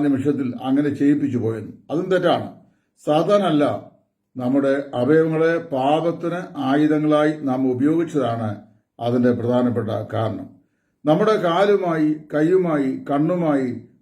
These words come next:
ഹൃദയവുമായി, മനസ്സുമായി, ചിന്തയുമായി ഒരു നിയമം ചെയ്താൽ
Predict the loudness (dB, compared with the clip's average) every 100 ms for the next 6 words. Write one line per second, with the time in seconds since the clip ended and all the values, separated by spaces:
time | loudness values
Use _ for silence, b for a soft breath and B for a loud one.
0 | -4 0 4 4 2 0 0 -2 -6 -12
1 | _ -4 0 0 0 0 2 2 0 -2
2 | -2 0 4 4 4 0 0 -4 -8 -16
3 | _ -4 -2 0 0 0 0 0 2 2
4 | 2 -2